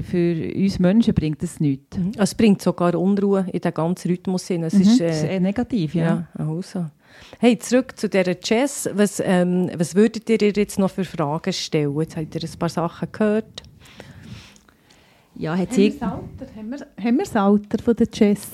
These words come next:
Speaker 2: Jess ist siebenundfünfzig.
Speaker 3: Ah, gut.
Speaker 1: Genau, und dann würde ich fragen, gibt's irgendwelche Auslöser vielleicht? Also hat sie etwas
Speaker 2: Mhm.
Speaker 1: Schlimmes erlebt gerade,
Speaker 2: Mhm.
Speaker 1: ein Schlüsselereignis oder, ja,
Speaker 2: Mhm.
Speaker 1: hat,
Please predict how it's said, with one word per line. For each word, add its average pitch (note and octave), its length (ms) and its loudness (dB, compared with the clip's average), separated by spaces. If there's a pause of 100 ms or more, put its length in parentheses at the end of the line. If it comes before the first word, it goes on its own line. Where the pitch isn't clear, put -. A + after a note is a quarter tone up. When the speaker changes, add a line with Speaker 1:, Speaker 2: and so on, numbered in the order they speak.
Speaker 2:
Jess A3+ 220 2
ist - 160 -2
siebenundfünfzig. F#3+ 920 0
Speaker 3:
Ah, G#3+ 200 0
gut. - 160 -18 (1000)
Speaker 1:
Genau, F3 280 0
und F3 80 0
dann F#3+ 100 0
würde F3 120 0
ich E3+ 80 -4
fragen, F3+ 440 -6
gibt's - 180 -6
irgendwelche F#3+ 680 0 (320)
Auslöser A3 500 -2
vielleicht? C4+ 340 -2
Also F#3+ 180 0
hat F3 160 -2
sie F3+ 220 2 (260)
etwas E3 280 2
Speaker 2:
Mhm. A#3+ 40 0
Speaker 1:
Schlimmes F#3 260 -2
erlebt G#3+ 440 -4
gerade, G#3 320 2
Speaker 2:
Mhm. G3+ 80 4
Speaker 1:
ein - 60 4
Schlüsselereignis F#3+ 1000 0
oder, D#3+ 200 -4 (1120)
ja, E3+ 200 -4 (200)
Speaker 2:
Mhm. G3 420 2
Speaker 1:
hat, F#3+ 100 -6